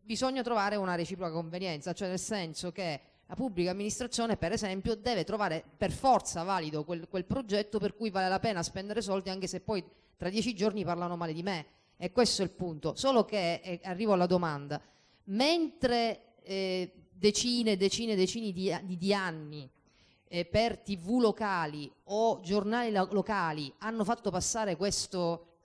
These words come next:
questo messaggio che poi alla fine non fa una piega, per il web ancora siamo lontani in un territorio, per cui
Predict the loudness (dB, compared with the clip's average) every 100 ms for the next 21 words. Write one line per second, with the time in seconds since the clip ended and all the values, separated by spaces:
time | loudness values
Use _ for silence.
0 | _ -6 -4 -2 -2 -2 -2 -2 -4 -4
1 | -4 -4 -4 -2 0 0 -2 -2 -6 -6
2 | -4 -4 -4 -8 -10 _ _ _ _ 4
3 | 6 6 6 4 0 2 0 2 0 0
4 | -2 0 0 0 -2 -6 -6 -6 -4 -2
5 | -2 2 2 2 -4 0 0 0 -12